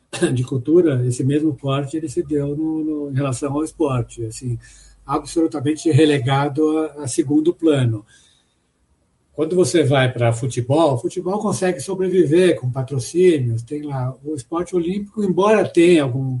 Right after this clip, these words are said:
patrocínio, até mesmo de instituições públicas, né, bancos e tal,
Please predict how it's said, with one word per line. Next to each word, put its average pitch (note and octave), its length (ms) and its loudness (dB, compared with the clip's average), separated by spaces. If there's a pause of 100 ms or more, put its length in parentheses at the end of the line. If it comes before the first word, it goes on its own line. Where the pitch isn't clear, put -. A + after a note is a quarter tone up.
(140)
patrocínio, B2+ 760 -4 (420)
até E3 360 -2
mesmo B2 580 0
de A#2 320 0
instituições A#2+ 760 -2
públicas, A#2+ 680 -6
né, A#2+ 360 -2
bancos A#2 600 -6
e - 60 -20
tal, D3 280 -6